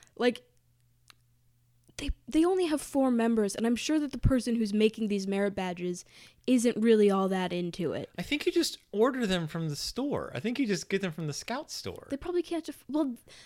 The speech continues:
Speaker 1: Teacher Jane isn't in these. How are they gonna afford them with their pocket money?
Speaker 2: Well, I guess. They get one each.
Speaker 1: They get
Speaker 2: Uh,
Speaker 1: one.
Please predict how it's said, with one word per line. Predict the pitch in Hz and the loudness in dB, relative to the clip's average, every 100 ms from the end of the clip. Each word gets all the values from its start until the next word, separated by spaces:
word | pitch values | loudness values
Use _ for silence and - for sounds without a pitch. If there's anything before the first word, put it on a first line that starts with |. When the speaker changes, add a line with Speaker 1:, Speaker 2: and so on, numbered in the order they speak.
| - | -6
Speaker 1:
Teacher | - 392 427 | 6 10 10
Jane | 262 277 330 | 10 8 8
isn't | 277 226 | 4 4
in | 208 190 | 2 4
these. | 214 | 2
How | 247 | 4
are | 269 | 4
they | 294 | 4
gonna | 277 | 0
afford | 254 269 302 | 0 0 0
them | 214 | 0
with | 185 | 0
their | 175 | -2
pocket | - 185 208 - | 0 -2 0 -2
money? | 285 330 349 | -2 -2 -4
Speaker 2:
Well, | 92 90 | -6 -10
I | 87 | -8
guess. | 87 92 85 | -6 -4 -4
They | 113 | -4
get | 120 | -2
one | 117 127 | 0 0
each. | 120 95 - - - _ _ _ | 0 -2 -6 -16 -18 _ _ _
Speaker 1:
They | 233 | 0
get | 247 | 2
Speaker 2:
Uh, | 196 240 | 4 4
Speaker 1:
one. | 247 160 | 4 0